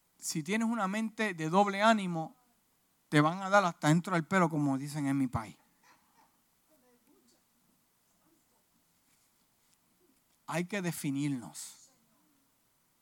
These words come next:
Si Dios nos llamó, Dios nos llamó. Si quieres ser un abogado,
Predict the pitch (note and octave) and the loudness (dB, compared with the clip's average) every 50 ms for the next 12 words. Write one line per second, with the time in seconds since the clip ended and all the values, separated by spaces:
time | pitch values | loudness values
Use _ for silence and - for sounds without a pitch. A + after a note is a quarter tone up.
0 | _ _ _ - - - - - - - - E3+ E3+ D3 C#3 E3+ A3+ D4+ D#4 D4 | _ _ _ -14 -12 -10 -6 -4 -4 -2 0 0 -2 -2 -2 0 4 4 4 6
1 | D4 C#4 B3 G3 A3+ A3 A3+ A#3 C4+ C#4 C4 - F3 - D#3 E3+ G#3+ A3+ G3 E3 | 4 2 2 4 4 2 2 2 -2 -6 -8 -8 -12 -14 -4 4 6 6 6 6
2 | F3+ G3 F#3 E3 - E3 D#3+ A2+ A#2 A#2 - - - _ _ _ _ _ _ _ | 4 -4 -6 -8 -8 -8 -10 -10 -12 -14 -20 -20 -20 _ _ _ _ _ _ _
3 | - - _ _ _ _ _ _ - - - G3 F3+ - B3+ D#4+ E4+ D#4+ C#4 - | -20 -20 _ _ _ _ _ _ -14 -10 -8 -6 -4 2 4 6 8 8 8 6
4 | - D#4 D4+ D4+ D4+ D4 C#4 C4+ C4 B3+ B3 A#3 C#4+ E4+ F4 D#4 D4+ C4 - | 8 6 6 6 6 6 8 8 8 8 6 6 6 8 8 6 4 0 -4